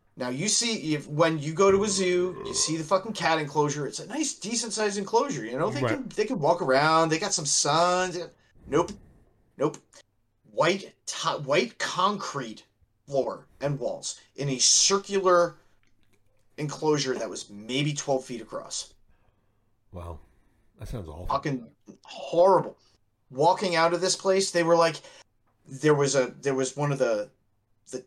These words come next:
Speaker 1: tiger handlers, I guess, was right there talking to the, the manager, whatever. And he was holding what looked like a house cat.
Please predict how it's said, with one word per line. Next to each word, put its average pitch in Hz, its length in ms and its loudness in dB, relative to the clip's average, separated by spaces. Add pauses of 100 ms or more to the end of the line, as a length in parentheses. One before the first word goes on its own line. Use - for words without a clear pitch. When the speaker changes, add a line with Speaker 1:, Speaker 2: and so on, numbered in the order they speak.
(140)
Speaker 1:
tiger 151 400 -2
handlers, 185 680 -2 (120)
I 175 80 0
guess, 202 380 -2 (120)
was 151 200 -4
right 185 180 4
there 190 220 2
talking 151 480 -2
to 165 440 -6 (200)
the, 131 440 4 (160)
the 113 160 -10 (240)
manager, 131 540 -6
whatever. 131 460 0 (1500)
And 147 200 0
he 139 180 -6
was 123 160 -6
holding 147 480 -2 (120)
what 107 160 -14
looked 175 200 -4
like 107 320 -10 (260)
a 95 100 -20
house 208 280 -2
cat. - 280 -12